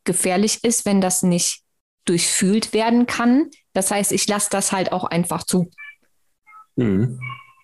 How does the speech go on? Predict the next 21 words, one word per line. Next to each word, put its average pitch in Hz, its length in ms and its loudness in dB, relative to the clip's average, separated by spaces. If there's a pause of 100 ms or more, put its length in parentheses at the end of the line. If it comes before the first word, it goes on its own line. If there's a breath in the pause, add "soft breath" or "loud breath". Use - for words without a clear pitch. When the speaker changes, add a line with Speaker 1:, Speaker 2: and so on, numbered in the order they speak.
(120)
Speaker 1:
Und 196 140 2
dann 190 320 0
bin 220 220 2
ich 240 140 2
eben 233 260 4
mitfühlend 240 460 2
und 185 100 0
dann 175 120 2
bin 190 120 4
ich 220 160 0
eben 214 200 4
bedrückt 202 400 0
und 185 140 0
dann 175 140 0
finde 190 220 2
ich 196 60 -2
das 196 200 -2
mal 185 120 0
alles 175 220 -2
total 170 340 -2
doof, 185 300 0